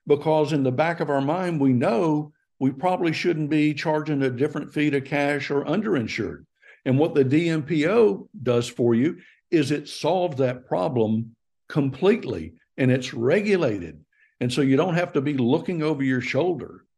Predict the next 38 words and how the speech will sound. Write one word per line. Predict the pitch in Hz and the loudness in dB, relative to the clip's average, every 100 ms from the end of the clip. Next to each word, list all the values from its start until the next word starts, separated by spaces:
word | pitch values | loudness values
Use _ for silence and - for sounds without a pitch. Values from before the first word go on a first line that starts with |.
| - | -10
um, | 120 110 104 107 110 | -6 -4 -4 -6 -2
at, | 123 120 | -2 0
at, | 120 | -4
at, | 120 120 - _ | -4 -8 -10 _
at, | 135 - - | -10 -6 -2
you | |
know, | 127 123 | -2 -2
at | 117 | 0
what | 120 160 277 | 0 0 0
you're | 240 | -4
charging. | - 123 151 123 82 - - - _ | -2 0 0 -2 -10 -16 -20 -20 _
So | - 131 120 123 | 2 4 4 0
you | 131 | 2
do | 123 165 | 4 4
get | 156 | 2
the | 143 | 0
benefit | 127 131 127 131 | 2 0 0 0
of, | 117 110 - _ | 0 -4 -12 _
you | - | -8
know, | 101 107 | -6 -6
getting | 120 131 139 | 0 2 4
paid | 131 135 127 | 2 2 2
well | 120 117 | 0 0
when | 113 117 | -2 -4
it, | 123 - | -8 -2
insurance | 135 123 127 110 120 | 0 2 2 2 -2
is | 95 | -2
there | 120 117 120 | -2 0 -2
and | 98 98 95 _ _ _ - | -4 -8 -12 _ _ _ -2
taking | 135 127 | 0 0
care | 123 131 | 0 2
of | 117 | 4
those, | 117 113 113 - | 6 4 2 -4
uh, | - 107 104 104 - | -4 -2 -2 -4 -6
that | 104 104 117 | -6 -6 -2
don't | 131 135 | 2 2
have | 110 104 101 | 0 -4 -6
coverage. | 101 85 82 | -8 -8 -12